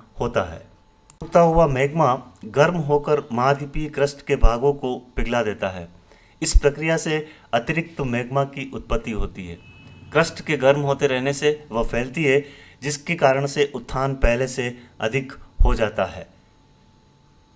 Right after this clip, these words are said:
क्रस्ट का खिंचाव बड़े-बड़े क्रिस्टल ब्लॉक्स के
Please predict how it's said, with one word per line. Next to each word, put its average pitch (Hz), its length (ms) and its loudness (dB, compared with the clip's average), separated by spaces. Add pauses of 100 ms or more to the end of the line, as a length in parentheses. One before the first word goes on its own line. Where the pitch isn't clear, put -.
(1600)
क्रस्ट 185 300 2
का 185 140 4
खिंचाव 160 640 0 (600)
बड़े-बड़े 170 420 8
क्रिस्टल 160 360 -2
ब्लॉक्स 139 380 4
के 110 240 -2